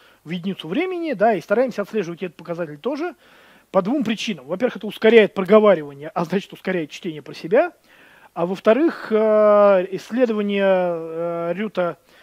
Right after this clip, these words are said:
Рюта Кавашина, кажется, называется, э, имя этого автора, который опубликовал, значит, работу, она есть в, э, книжных магазинах.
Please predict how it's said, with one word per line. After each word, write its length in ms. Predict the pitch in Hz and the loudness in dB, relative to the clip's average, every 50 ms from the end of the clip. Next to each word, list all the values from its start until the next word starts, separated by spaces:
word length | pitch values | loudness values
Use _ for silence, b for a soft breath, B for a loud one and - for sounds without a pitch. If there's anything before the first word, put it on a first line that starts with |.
| b b b b b | b b b b b
Рюта 440 | - 180 170 185 226 247 202 - 208 | -8 -6 -6 -4 -6 -8 -4 -4 -6
Кавашина, 580 | 185 - 202 196 208 208 - - 254 240 185 160 | -4 -4 -2 -2 -2 -4 -2 -4 -2 -2 -2 -4
кажется, 380 | - 180 160 147 - - - | -4 -6 -8 -8 -10 -14 -16
называется, 1040 | 170 156 151 180 185 175 156 151 - - - 165 160 160 156 156 156 156 156 151 151 160 - 185 | -16 -12 -6 -4 -4 -4 -4 -6 -10 -8 -6 -6 -6 -4 -6 -8 -8 -8 -10 -12 -14 -16 -18 -16
э, 120 | 190 185 | -14 -14
имя 560 | 180 - 202 185 175 160 156 151 151 151 156 147 147 | -12 -10 -10 -8 -8 -8 -8 -10 -10 -12 -12 -14 -16
этого 440 | 147 _ - 156 156 156 151 147 - b b b b b b b b b b _ _ | -18 _ -10 -10 -10 -10 -12 -14 -16 b b b b b b b b b b _ _
автора, 640 | - 247 294 - _ 226 208 202 202 190 180 170 - | 0 0 0 2 _ 0 4 4 4 4 2 0 -4
который 300 | - 185 - 214 208 196 | -10 -6 -2 0 -2 -2
опубликовал, 680 | - - 170 180 190 170 202 208 202 196 185 175 160 | -2 -4 -10 -10 -4 2 2 4 6 6 4 4 0
значит, 280 | 143 170 165 - - - | -4 -12 -18 -14 -10 -8
работу, 500 | 165 175 175 196 196 180 - 175 160 160 | -6 -4 -4 -4 -4 -4 -6 -8 -8 -6
она 200 | 175 202 208 175 | -6 -6 -8 -8
есть 340 | 160 165 156 151 _ - - | -8 -8 -10 -10 _ -18 -18
в, 140 | 151 139 143 | -16 -12 -10
э, 580 | 160 160 151 147 147 151 151 147 147 143 147 143 | -10 -10 -10 -10 -14 -16 -16 -18 -18 -20 -20 -20
книжных 320 | _ - 185 156 117 117 139 | _ -14 -14 -14 -14 -18 -20
магазинах. 500 | 156 156 190 202 240 381 370 294 - | -8 -6 -6 -4 -4 -6 -8 -10 -12